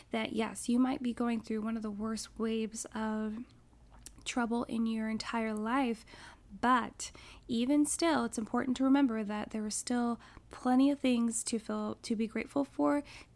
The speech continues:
to enjoy, and to feel happy about. So just remember that. But happy Thursday.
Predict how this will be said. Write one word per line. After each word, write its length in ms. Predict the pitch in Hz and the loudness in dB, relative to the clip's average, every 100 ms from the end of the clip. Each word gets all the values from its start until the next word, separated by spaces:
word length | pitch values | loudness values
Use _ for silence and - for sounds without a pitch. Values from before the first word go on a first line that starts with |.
| - | -6
to 260 | 233 220 | -2 0
enjoy, 440 | 220 220 254 254 254 | 0 0 2 4 2
and 180 | - 214 | 0 -4
to 60 | |
feel 160 | 214 220 | -4 -6
happy 440 | 208 214 - 214 - | -6 -6 -4 -6 -6
about. 380 | 196 196 - | -6 -8 -8
So 140 | - 247 | -6 -4
just 240 | 294 302 | -4 -2
remember 300 | 359 311 220 | 0 2 2
that. 200 | 214 226 - | -2 -6 -2
But 480 | - 392 254 - - - _ - - | 4 6 6 2 -6 -10 _ -20 -20
happy 300 | - 214 254 | -8 -2 0
Thursday. 540 | - 262 - 233 226 | 2 0 0 -4 -4